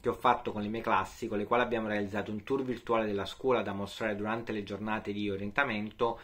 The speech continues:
e un tour tra le bellezze dell'isola d'Ischia,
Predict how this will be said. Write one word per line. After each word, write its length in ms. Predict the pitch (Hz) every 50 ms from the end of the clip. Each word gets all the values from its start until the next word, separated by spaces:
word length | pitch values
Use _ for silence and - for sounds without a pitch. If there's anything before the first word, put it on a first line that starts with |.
| - - - - -
e 100 | 139 151
un 160 | 151 139 -
tour 300 | - 123 120 120 120 117
tra 140 | - 117 113
le 100 | 110 104
bellezze 400 | 101 110 113 123 117 - - 110
dell'isola 300 | 110 104 98 110 104 98
d'Ischia, 640 | 92 95 90 - - - - 110 101 101 104 110 110